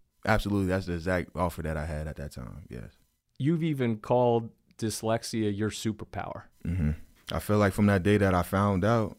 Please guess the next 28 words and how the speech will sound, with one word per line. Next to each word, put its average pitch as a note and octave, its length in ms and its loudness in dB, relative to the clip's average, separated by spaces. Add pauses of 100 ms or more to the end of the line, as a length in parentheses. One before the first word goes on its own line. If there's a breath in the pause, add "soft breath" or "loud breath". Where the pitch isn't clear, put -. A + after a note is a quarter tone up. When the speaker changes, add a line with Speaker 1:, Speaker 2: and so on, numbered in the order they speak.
Speaker 1:
I F2 100 2
was F2 140 0
able G2 240 2
to, E2 240 -2 (600 soft breath)
you F2+ 120 2
know, F2+ 320 4 (160)
work A2 320 4
on F#2 180 0
it, D2+ 100 -8 (220)
find G2 420 -2
tools G#2+ 420 0
to E2 140 -2
help G#2 280 0
me G#2 360 2 (360 soft breath)
get E2+ 240 0
better. G#2 300 4
And E2+ 120 0
that G2 140 2
was F#2 100 -2
from, F2 480 -4
you F2 140 -2
know, F2 200 0
me F2+ 200 0
as F2+ 120 0
a D#2+ 80 -4
person, G#2 460 0
from E2+ 320 -2 (420 soft breath)
outside G#2 720 0